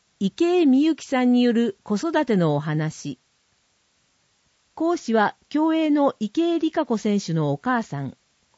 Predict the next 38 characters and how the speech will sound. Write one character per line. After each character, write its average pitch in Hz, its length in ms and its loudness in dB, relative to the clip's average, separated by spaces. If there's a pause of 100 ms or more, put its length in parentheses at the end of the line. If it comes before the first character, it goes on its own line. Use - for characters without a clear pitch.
(500)
子 254 140 2
供 339 240 0
の 320 160 -2
才 294 260 -2
能 277 300 2
を 262 60 2
引 220 80 -8 (100)
き 233 100 -6
出 233 140 -2
し、 - 260 -8 (640)
諦 302 380 0
め 320 120 2
な 247 140 4
い 196 160 0 (120)
強 320 340 0
い 269 100 0
心 254 460 2
を 196 80 2
持 220 160 0
つ - 80 -20
た 202 120 -2
め 196 120 2
の 196 160 0
関 208 260 -2
わ 262 80 2
り 262 120 0
方 247 260 0
な 180 120 2
ど 160 200 0
お 147 40 -2
話 185 300 0
し 185 100 -6
い 175 40 -4
た 185 100 -6
だ 165 140 -4
き 156 140 -6
ま 156 120 -4
す。 - 240 -14